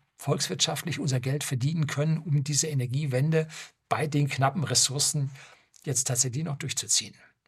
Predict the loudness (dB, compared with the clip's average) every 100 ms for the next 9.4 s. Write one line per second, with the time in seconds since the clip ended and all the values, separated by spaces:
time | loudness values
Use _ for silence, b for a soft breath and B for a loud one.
0 | _ -4 -2 -2 0 2 2 -2 -6 -8
1 | -4 0 2 2 0 0 0 0 B B
2 | B -4 -2 0 0 2 2 2 2 2
3 | 0 -2 -6 B _ -6 -4 -2 -4 -4
4 | -4 -2 -2 -4 -4 -4 -2 -2 -2 -4
5 | -6 -6 -6 -8 B B -8 -4 0 0
6 | 0 -2 0 -2 -4 -14 -8 -6 -4 -8
7 | -12 -18 _ _ _ _ 0 2 4 2
8 | 2 2 2 2 -2 B B B B B
9 | -6 -6 -6 -10